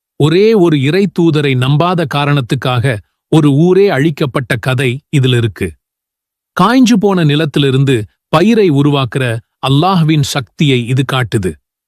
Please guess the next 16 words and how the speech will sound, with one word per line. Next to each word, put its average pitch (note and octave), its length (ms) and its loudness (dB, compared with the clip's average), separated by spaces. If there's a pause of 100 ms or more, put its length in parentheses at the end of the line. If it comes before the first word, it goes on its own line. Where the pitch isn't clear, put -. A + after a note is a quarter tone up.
(300)
சூரியனையும் C#3+ 720 0
சந்திரனையும் C3 720 0 (300)
அதனதன் C#3+ 540 0
பாதையில D3+ 540 0
நீந்த D#3+ 360 2
வச்சிருக்கிற C3+ 520 -2 (100)
பிரபஞ்ச F3 600 2
அதிசயத்தை B2+ 680 -2 (240)
நமக்கு C#3 360 0
ஞாபகப்படுத்துது. A#2+ 920 -2 (1000)
கடைசியா, D#3 600 0 (380)
நாம C3 220 2
எல்லாரும் D3+ 540 0
எழுப்பப்பட்டு C3+ 840 -2 (300)
கேள்வி E3+ 400 4
கேட்கப்படுவோம். B2 680 -2